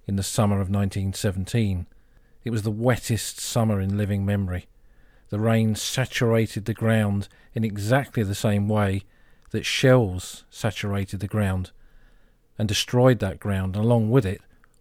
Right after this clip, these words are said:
all of the drainage systems. So that meant that when the rain fell, it went into the trenches, it went into the shell holes, and it turned that mud into liquid mud, in which men, guns,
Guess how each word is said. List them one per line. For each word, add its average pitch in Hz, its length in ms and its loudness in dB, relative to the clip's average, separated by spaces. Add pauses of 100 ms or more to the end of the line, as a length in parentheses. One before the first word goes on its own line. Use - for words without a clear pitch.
(100)
all 131 300 2
of 95 80 -4
the 98 80 -6
drainage 117 480 2
systems. - 600 -8 (540)
So - 120 0
that 123 160 4
meant 120 200 2
that 113 80 -2
when 117 160 2
the 113 100 4
rain 107 300 2
fell, 131 500 4
it 113 60 -2
went 101 180 -2
into 101 160 -4
the 101 100 -6
trenches, 123 640 0
it 101 80 -6
went 101 140 -2
into 98 160 -4
the 95 100 -6
shell 110 360 0
holes, 101 500 -2 (580)
and 104 100 0
it - 160 -8
turned 107 500 2
that 95 160 -4
mud 98 260 -2
into 104 260 -2
liquid 98 640 -4 (260)
mud, 90 300 -4 (880)
in 104 140 0
which - 380 -6
men, 113 460 4 (920)
guns, 110 840 0